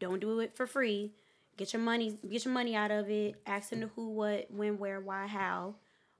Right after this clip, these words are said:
Um, is it illegal, immoral, or unethical? No?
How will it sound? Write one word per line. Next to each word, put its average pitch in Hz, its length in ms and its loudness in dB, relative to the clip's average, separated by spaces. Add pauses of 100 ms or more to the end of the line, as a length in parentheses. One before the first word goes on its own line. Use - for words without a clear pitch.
Um, 170 520 -4
is 185 200 -4
it 180 160 -4
illegal, 196 420 -2
immoral, 202 580 0
or 190 100 -6
unethical? 233 680 -2
No? 233 340 0